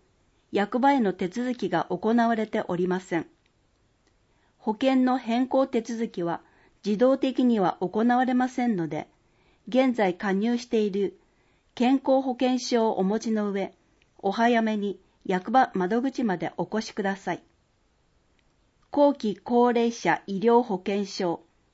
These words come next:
新しい保険証の色、桃色。保険証の有効期限。平成二十八年七月三十一日。なお、後期高齢者医療制度の保険証は、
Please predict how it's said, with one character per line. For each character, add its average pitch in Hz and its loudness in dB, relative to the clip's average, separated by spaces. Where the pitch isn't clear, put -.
新 262 2
し 247 -2
い - 2
保 196 -4
険 233 0
証 233 -2
の 208 -2
色、 185 -4
桃 185 2
色。 180 -2
保 220 -2
険 269 2
証 254 2
の 240 2
有 220 0
効 247 2
期 233 -10
限。 170 -6
平 277 2
成 277 0
二 269 4
十 180 0
八 185 -8
年 165 -4
七 - -6
月 240 0
三 247 0
十 156 -8
一 165 -8
日。 165 -6
な 202 0
お、 - -10
後 277 2
期 208 -4
高 240 2
齢 240 2
者 180 -4
医 185 -4
療 240 4
制 240 0
度 190 -2
の 170 2
保 170 -6
険 202 -4
証 190 -4
は、 170 -6